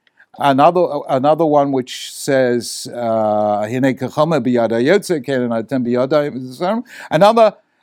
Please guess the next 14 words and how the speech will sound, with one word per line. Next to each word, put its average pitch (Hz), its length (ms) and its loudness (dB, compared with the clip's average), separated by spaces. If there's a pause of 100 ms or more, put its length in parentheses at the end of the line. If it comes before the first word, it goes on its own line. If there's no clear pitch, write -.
(160)
"Yechezkel 165 640 0
vasiro 175 640 2
says, 135 380 -4
lev 175 300 2
ha'evim 175 520 0
ibsarchem 143 640 -2
and 135 100 -2
nasati 135 420 -2
lachem 120 360 -2
lev 110 300 -4
basar." 175 640 0 (560)
All 269 400 4
three 180 540 -6
verses 113 1080 -8